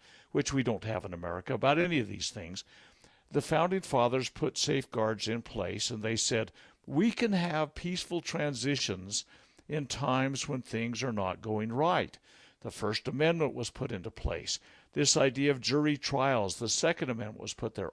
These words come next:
obviously. The changing process for the Constitution, if need be, if it's wrong, as George Washington said, which it's not.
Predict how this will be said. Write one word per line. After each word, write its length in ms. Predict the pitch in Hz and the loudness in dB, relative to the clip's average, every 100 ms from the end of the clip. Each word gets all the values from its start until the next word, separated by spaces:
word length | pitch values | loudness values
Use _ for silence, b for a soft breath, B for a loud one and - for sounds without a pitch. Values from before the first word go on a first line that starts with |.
| - | 0
obviously. 640 | 123 123 120 - 98 78 B B B B | 0 0 -2 -2 -4 -12 B B B B
The 140 | 143 135 - | 0 0 2
changing 540 | - 156 165 151 160 139 | 0 2 2 -2 -4 -6
process 560 | - 151 165 147 127 | 2 4 4 2 0
for 180 | - 131 | 0 0
the 220 | 120 131 - - | 0 -2 -4 -2
Constitution, 840 | 143 135 - 143 - 190 - 120 | -2 0 -4 -8 -4 -2 -2 -2
if 220 | 107 - | -4 -4
need 260 | 120 113 107 | -2 -2 -2
be, 300 | 110 95 95 | -2 0 0
if 160 | 135 | 0
it's 180 | 175 - | -2 -2
wrong, 480 | 147 135 110 117 170 b b b b | 2 2 2 -2 -8 b b b b
as 140 | 117 | -8
George 280 | - 110 98 | 0 0 2
Washington 400 | 101 95 - 101 | 0 -2 -4 -6
said, 300 | - 95 98 | -4 -2 -2
which 200 | 120 - | -4 -2
it's 220 | 156 - | -4 -4
not. 360 | 117 87 82 | -4 -2 -4